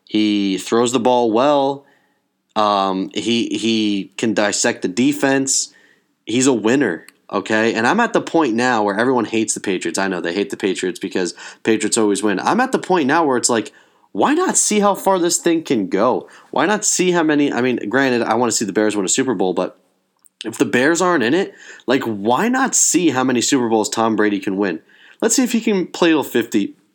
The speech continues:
and win one when he's fifty. Like, it's crazy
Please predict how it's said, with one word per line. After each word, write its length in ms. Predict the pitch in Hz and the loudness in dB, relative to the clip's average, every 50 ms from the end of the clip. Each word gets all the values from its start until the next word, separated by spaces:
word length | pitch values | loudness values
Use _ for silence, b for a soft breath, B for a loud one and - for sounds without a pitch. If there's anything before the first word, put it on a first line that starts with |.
| - - | -10 -6
and 180 | - 117 120 117 | -4 -2 0 0
win 180 | 127 131 135 | 2 2 2
one 220 | 127 117 110 107 104 | 2 2 0 2 0
when 100 | 107 104 | 0 2
he's 180 | 107 107 - | 0 0 -2
fifty. 360 | - - 107 98 - - 92 90 | 0 0 0 0 0 -2 -4 -2
Like, 240 | 95 95 90 - b b b b b b b b b _ _ _ _ _ _ _ _ _ _ _ _ _ - - - | -2 -4 -4 -8 b b b b b b b b b _ _ _ _ _ _ _ _ _ _ _ _ _ -12 -2 0
it's 180 | 175 175 - | 0 0 0
crazy 720 | - - - - 151 156 165 196 214 170 123 98 85 76 b | -4 -6 -4 0 2 2 2 2 2 0 0 0 -2 -4 b